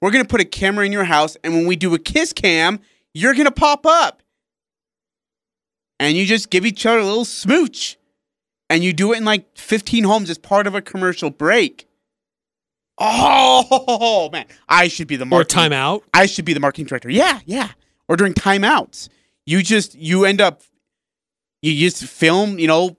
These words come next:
Speaker 1: fifteen homes doing the kiss cam or whatever, and you can do it pre-recorded. Oh, man! Oh, and, and
Speaker 2: You
Speaker 1: then
Speaker 2: could str-,
Speaker 1: and
Speaker 2: yeah, get those big banners, string
Speaker 1: Mm.
Speaker 2: them across a bunch of chairs.
Speaker 1: Okay, so here's another thing, okay? Bear with me. Cheerleaders, the dancers, do their dances pre-recorded,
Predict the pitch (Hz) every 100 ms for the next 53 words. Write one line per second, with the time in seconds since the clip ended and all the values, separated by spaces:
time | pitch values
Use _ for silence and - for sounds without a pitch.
0 | _ - 190 185 220 185 165 185 196 175
1 | 170 185 - 269 - 175 151 147 143 156
2 | 165 160 185 202 180 - 202 196 214 240
3 | 196 110 _ _ _ _ _ _ _ _
4 | _ _ _ _ _ _ _ - 180 220
5 | 247 233 160 196 - - 285 247 - 269
6 | 233 220 220 294 - 220 208 233 226 220
7 | 196 120 151 202 156 156 170 170 127 139
8 | - - 202 233 175 175 165 165 151 151
9 | 139 151 - - 165 131 139 208 - 220
10 | 156 104 - 185 - _ - 240 247 208
11 | 208 202 175 151 107 - - 160 185 -
12 | - 156 185 185 170 147 107 _ _ _
13 | _ _ - 190 185 196 208 233 208 175
14 | 170 185 185 226 156 185 175 165 170 175
15 | 175 - - 180 170 - 165 165 233